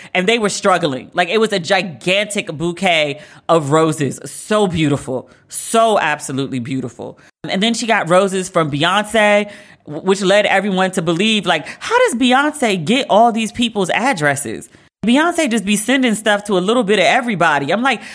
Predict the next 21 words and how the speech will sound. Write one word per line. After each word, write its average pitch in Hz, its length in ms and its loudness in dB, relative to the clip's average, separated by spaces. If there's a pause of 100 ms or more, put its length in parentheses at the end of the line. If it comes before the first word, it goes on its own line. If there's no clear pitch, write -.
how 302 320 0
is 262 160 -4
she 269 200 -2
getting 254 340 0
these 233 160 -2
addresses? 190 680 -2
Are 220 160 0
the 240 100 -2
rest 294 260 0
of 285 120 -2
us 277 160 -2
secure? 311 600 0 (360)
Where 285 300 2
is 269 160 -2
B 294 240 0
tapping 285 420 -2
into 277 400 -2
to 233 100 -6
get 220 220 0
everyone's 254 460 0
address? 220 680 0